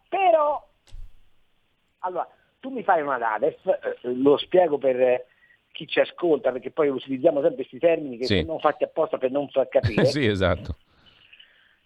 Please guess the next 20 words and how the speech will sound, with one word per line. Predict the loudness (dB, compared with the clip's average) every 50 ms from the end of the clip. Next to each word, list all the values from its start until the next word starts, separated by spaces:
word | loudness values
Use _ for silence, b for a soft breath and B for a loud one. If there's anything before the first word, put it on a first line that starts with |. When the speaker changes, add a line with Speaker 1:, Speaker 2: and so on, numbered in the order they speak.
| _
Speaker 1:
Sì, | -20 -18 -18 -18 -12 -8
la | -6 -6 -4
nades | -4 -4 -4 -6 -6 -10 -12 -14
significa | -16 -16 -14 -10 -10 -10 -10
nota | -10 -8 -4 -2 -2 -2 -2 -4 -6
aggiuntiva | -6 -6 -10 -14 -20 -20 _ -20 -12 -8 -6 -6 -6 -8
al | -10 -12 -10
documento | -10 -10 -12 -12 -12 -10 -10 -10 -8 -8 -10 -10 -10 _
di | -14 -14
finanza. | -10 -6 -2 0 0 0 0 -4 -6 -8 -8 -8 -8
Che | -8 -6 -2
cosa | 0 2 2 0
significa? | -2 -6 -10 -10 -10 -12 -10 -4 -4 -2
Che | 0 0
a | -2
un | -2
certo | 0 -2 -2 0 0 -4
punto | -4 -2 -4 -4 -4 -4 -6 -8
si | -6 -4 0
fa | 2 4 4 4 2 -2